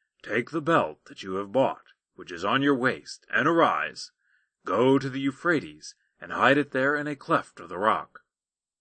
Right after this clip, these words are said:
So I went and hid it by the Euphrates, as Yahweh commanded me. After many days, Yahweh said to me, "Arise, go to the Euphrates, and take the belt from there which I commanded you to hide there."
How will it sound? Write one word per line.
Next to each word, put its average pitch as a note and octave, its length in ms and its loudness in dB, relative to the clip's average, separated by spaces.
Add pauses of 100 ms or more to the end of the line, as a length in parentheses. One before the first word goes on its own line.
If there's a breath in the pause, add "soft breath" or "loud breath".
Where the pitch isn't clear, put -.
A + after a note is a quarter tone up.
(240)
So A#2+ 240 -8
I D3 80 -6
went C3 400 -6
and F2 140 -14
hid C3+ 180 -6
it F#2 160 -6
by F#2 140 -10
the F#2 100 -18
Euphrates, A#2+ 760 -4
as G#2 260 -6
Yahweh G2+ 360 -8
commanded B2 460 -6
me. D#2+ 220 -20 (1120)
After F3+ 300 0
many A3+ 260 -4
days, D#2+ 440 -12
Yahweh G2+ 320 -4
said F2 240 -12
to E2 60 -20
me, E2 200 -20 (600)
"Arise, F2+ 760 4 (280)
go D3 280 6
to F3 120 -4
the E3+ 120 -8
Euphrates, C3 600 0
and E2+ 160 -16
take C#3 260 -2
the D#3 80 -2
belt C3 300 4
from D#2 200 -20
there F2+ 200 2
which B2+ 200 -2
I G2+ 80 -2
commanded A#2 500 -4
you C3+ 160 -2
to C#3+ 100 -4
hide B2 380 -2
there." D2 300 -10